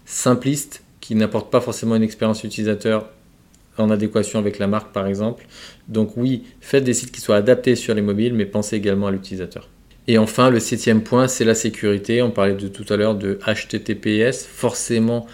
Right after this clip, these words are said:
comme l'expérience utilisateur est un critère clé aujourd'hui, le fait d'arriver sur un site H T T P S, que Google Chrome vous dise que ce site ne soit pas sécurisé,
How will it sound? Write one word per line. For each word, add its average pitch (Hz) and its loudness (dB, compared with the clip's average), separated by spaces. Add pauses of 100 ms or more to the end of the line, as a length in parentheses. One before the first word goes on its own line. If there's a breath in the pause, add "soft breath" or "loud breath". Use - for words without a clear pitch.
(320 loud breath)
comme 131 4
l'expérience 123 0
utilisateur 113 2
est 107 -4
un 104 0
critère 107 -4
clé 117 -2
aujourd'hui, 104 0
le 117 2
fait 131 2
d'arriver 110 4
sur 101 -6
un 101 -2
site - -10
H 101 -4
T 101 -12
T 104 -6
P 107 -2
S, 104 2
que - -2
Google 110 2
Chrome 123 0
vous 107 -2
dise 110 -6
que 110 -8
ce 101 -8
site - -12
ne 107 -2
soit 107 -2
pas 120 2
sécurisé, 110 -2